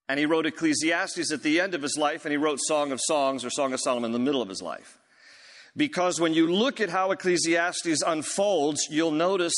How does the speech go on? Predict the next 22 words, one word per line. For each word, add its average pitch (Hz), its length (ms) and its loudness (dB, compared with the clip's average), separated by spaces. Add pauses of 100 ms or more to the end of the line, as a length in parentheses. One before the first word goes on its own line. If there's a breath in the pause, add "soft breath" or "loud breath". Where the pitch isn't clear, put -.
that 143 240 -2
this 190 220 0
is 202 140 -4
basically 175 640 -2
a 147 60 0
guy 165 300 0
who's 151 180 -4
looking 180 320 -2
at 139 80 0
life 160 340 0
in 147 60 -2
the 147 80 0
rearview 147 380 0
mirror, 147 400 0 (120)
and 156 180 -4
he's 143 140 -2
writing 202 460 0
with 170 160 -2
a 170 60 2
lot 185 220 2
of 156 140 -2
regret. 147 440 -2